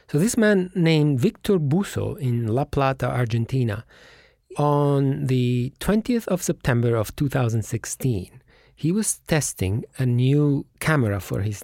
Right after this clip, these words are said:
uh, telescope. And so he took repeated pictures of the same galaxy over a period of hours. And he saw at the beginning of, of his, uh, night of observation,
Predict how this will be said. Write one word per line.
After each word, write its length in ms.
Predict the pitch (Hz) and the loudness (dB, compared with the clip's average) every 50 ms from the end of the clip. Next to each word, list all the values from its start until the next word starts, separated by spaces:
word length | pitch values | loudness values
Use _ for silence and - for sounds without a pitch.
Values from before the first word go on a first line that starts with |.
| - - | -8 -6
uh, 220 | 120 107 101 104 - | -4 -4 -4 -4 -4
telescope. 560 | - - 160 139 131 - - - 139 160 - - - - | -4 -4 -4 -4 -4 -6 -6 -6 -8 -8 -8 -12 -8 -4
And 360 | 123 113 110 110 113 110 - | -2 0 0 0 0 -2 -4
so 180 | - - 160 143 | -2 0 2 2
he 120 | 135 147 | 2 0
took 240 | 143 - 233 220 - | 0 0 0 0 2
repeated 520 | 147 139 127 - - 233 196 208 185 - - | 0 0 0 0 0 0 2 0 0 0 -2
pictures 600 | - 160 - - - 113 107 110 120 - - - - - | -2 -2 -2 -2 -2 0 0 -2 -2 -6 -12 -18 -8 -4
of 220 | - 123 120 123 | -2 0 0 0
the 100 | 127 123 | 0 -2
same 260 | - - - 117 117 120 | 0 0 0 0 0 2
galaxy 640 | 113 117 104 95 98 104 - - - 123 160 180 - _ _ _ _ _ _ _ - | 2 0 0 0 -2 -4 -6 -6 -6 -4 -4 -6 -8 _ _ _ _ _ _ _ -4
over 360 | 139 123 117 120 117 113 117 | -2 0 2 2 2 0 0
a 120 | - 135 | -2 -4
period 320 | - - 120 120 113 110 110 | -4 -2 -2 0 0 0 0
of 80 | 107 | 0
hours. 500 | 113 107 104 101 98 98 110 156 160 - - _ _ - - - - - - - - _ _ _ _ _ _ - | 0 0 0 0 -2 -2 -4 -4 -6 -10 -14 _ _ -20 -20 -20 -20 -20 -20 -20 -20 _ _ _ _ _ _ 0
And 420 | 156 147 143 139 135 131 131 - - _ | 2 2 4 4 2 2 0 -4 -8 _
he 480 | - - - 170 180 190 208 220 247 - - | -8 -4 -2 0 0 2 0 -2 -4 -6 -6
saw 380 | - - - 180 151 147 165 | -4 -2 2 2 2 2 2
at 160 | 202 156 143 135 | 2 0 0 0
the 60 | 131 | 0
beginning 500 | 123 147 127 135 185 254 294 247 156 120 | 0 0 2 2 2 4 4 4 2 2
of, 300 | 110 101 92 - - - | 0 -2 -4 -6 -12 -12
of 320 | - 110 101 98 101 - - | -8 -6 -6 -6 -8 -10 -10
his, 400 | - 110 101 95 - - - - | -6 -4 -4 -4 -4 -6 -6 -6
uh, 540 | 107 98 98 95 95 98 98 113 110 120 - 262 294 339 415 427 - - _ - | -4 -4 -4 -4 -6 -6 -8 -10 -10 -14 -16 -18 -18 -16 -16 -16 -16 -12 _ -4
night 340 | 123 113 104 104 - - - | -2 -2 -2 -4 -6 -8 -8
of 120 | - 110 | -6 -6
observation, 720 | 113 107 - - - 135 185 214 214 - - 180 165 165 - | -6 -6 -4 -4 0 2 2 2 2 2 0 0 0 0 -2